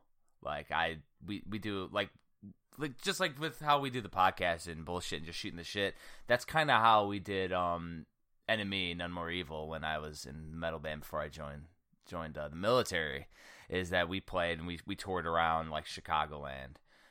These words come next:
And I did guitar, I did bass, I did drums. I can play, like, any of the instruments, and I can do any part of it. But, like,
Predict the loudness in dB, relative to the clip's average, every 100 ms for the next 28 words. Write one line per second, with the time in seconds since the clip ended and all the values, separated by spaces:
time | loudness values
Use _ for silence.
0 | _ -2 0 2 0 -2 -2 -6 -8 2
1 | 2 4 0 0 -2 -6 -12 -8 2 4
2 | 6 4 2 2 0 0 -8 -8 -8 -6
3 | -8 -8 -8 -10 _ _ -10 -10 -4 -2
4 | 0 -2 -4 -8 -2 0 2 -2 -6 -4
5 | -4 -6 -12 -14 -12 -14 -14 _ -12 -12
6 | -10 -12 -10 -12 -12 -12 -10 -10 -12 -14
7 | -10 -6 -6 -6 -6 -6 -6 -12 -12 -6
8 | -6 -4 -6 -6 -14 -16 -20 -20 -18 -6
9 | -2 0 -2 -2